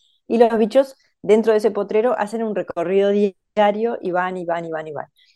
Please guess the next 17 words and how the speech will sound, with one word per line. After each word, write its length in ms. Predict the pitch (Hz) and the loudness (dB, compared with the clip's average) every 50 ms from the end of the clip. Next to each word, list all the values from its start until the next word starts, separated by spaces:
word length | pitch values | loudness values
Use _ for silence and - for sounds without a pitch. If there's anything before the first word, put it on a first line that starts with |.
| _ _ | _ _
¿Qué 120 | - 220 208 | 0 2 6
pasa? 420 | 208 190 160 - - 160 156 151 - _ _ _ _ _ _ _ | 8 6 6 6 4 2 2 2 -2 _ _ _ _ _ _ _
El 160 | - 214 214 | 2 2 4
pasto, 400 | 214 - 294 294 - - - 185 | 6 4 4 4 4 4 6 8
al 140 | 175 170 170 | 8 8 6
ser 140 | - 208 202 | 6 4 4
comido 340 | - 220 220 220 214 196 - - - | 6 6 6 6 6 4 2 0 2
todos 180 | - 214 226 | 4 6 6
los 140 | 220 196 180 | 6 6 4
días, 480 | 156 190 175 165 165 175 202 - - _ _ _ _ _ _ _ _ | 2 2 2 2 2 0 -2 -4 -12 _ _ _ _ _ _ _ _
este, 520 | - - 147 - - - 151 147 - - _ - | -12 -12 -12 -10 -6 -4 -4 -4 -4 -6 _ -6
el, 240 | - - 165 151 - | -2 0 0 0 2
el 140 | - 165 160 | 2 2 4
bicho 220 | 170 185 - 226 | 4 4 4 6
lo, 220 | 202 196 180 151 - - - | 6 6 6 4 0 -6 -2
lo 200 | 175 180 170 156 | 2 2 2 4
corta 600 | - 220 226 180 - - 160 160 180 208 208 _ | 6 6 6 6 4 2 0 0 0 -2 -4 _